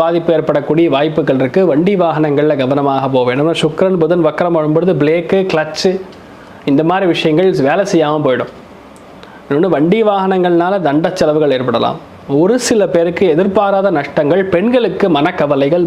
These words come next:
மனக்லேஷங்கள், கொஞ்சம் அந்த டிப்ரெஷன் மாதிரி விஷயங்கள்லாம் வருவது, புதிய வேலைகளுக்கு பாஸுக்கும் உங்களுக்கும் ஒரே சண்டை தகராறுகளா இருக்கும். ஒரு சில பேருக்கு வெளிநாடுகள் செல்லக்கூடிய ஆப்ஷன் ஏற்படும். ஆனா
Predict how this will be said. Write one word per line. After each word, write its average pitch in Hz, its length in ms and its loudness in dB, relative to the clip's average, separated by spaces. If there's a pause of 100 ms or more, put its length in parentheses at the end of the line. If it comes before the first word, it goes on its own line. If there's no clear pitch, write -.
மனக்லேஷங்கள், 160 800 -2 (100)
கொஞ்சம் 185 460 0 (600)
அந்த 127 140 0
டிப்ரெஷன் 208 560 -2
மாதிரி 170 200 0
விஷயங்கள்லாம் 139 460 0
வருவது, 123 260 -2 (880)
புதிய 165 200 2 (100)
வேலைகளுக்கு 175 560 0 (100)
பாஸுக்கும் 180 460 0
உங்களுக்கும் 160 320 0
ஒரே 156 200 2
சண்டை 156 440 0
தகராறுகளா 156 680 0
இருக்கும். 131 220 -6 (160)
ஒரு 170 140 2
சில 202 140 2 (120)
பேருக்கு 175 260 2
வெளிநாடுகள் 185 560 0
செல்லக்கூடிய 156 460 2
ஆப்ஷன் 156 320 -2
ஏற்படும். 127 360 -4
ஆனா 147 160 0